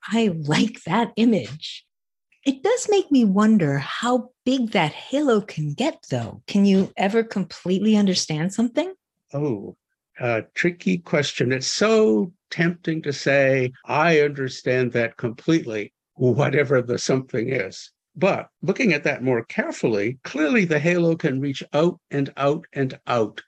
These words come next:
Speaker 2: in principle. For a quick example, let's take understanding a poem. Maybe I can interpret it.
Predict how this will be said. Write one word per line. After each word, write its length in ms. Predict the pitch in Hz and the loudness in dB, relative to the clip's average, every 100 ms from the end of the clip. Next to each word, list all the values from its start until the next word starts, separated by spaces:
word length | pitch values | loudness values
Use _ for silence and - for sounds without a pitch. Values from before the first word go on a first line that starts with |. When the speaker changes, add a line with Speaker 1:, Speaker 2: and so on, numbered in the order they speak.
| _ | _
Speaker 2:
in 300 | 135 127 127 - | 0 0 0 -6
principle. 640 | - 135 - - 113 95 - _ | -2 0 0 -4 -2 -6 -8 _
For 140 | - 202 | 0 0
a 60 | |
quick 220 | 190 208 208 | 2 0 0
example, 720 | 170 - 151 135 120 113 117 - | -2 0 0 2 2 0 -2 -4
let's 200 | 220 226 | -2 0
take 200 | 190 170 | 0 0
understanding 600 | 143 135 - 139 123 120 | 0 -2 -2 0 2 0
a 60 | |
poem. 380 | 113 - 98 - - _ _ _ _ _ _ - | -2 -4 -4 -8 -18 _ _ _ _ _ _ -4
Maybe 380 | 131 135 143 123 | -2 0 0 0
I 320 | 117 113 110 | 2 2 0
can 220 | - 113 | -2 -4
interpret 580 | 110 110 - 165 170 180 | -2 -4 -2 0 0 0
it. 200 | 226 - | 0 -4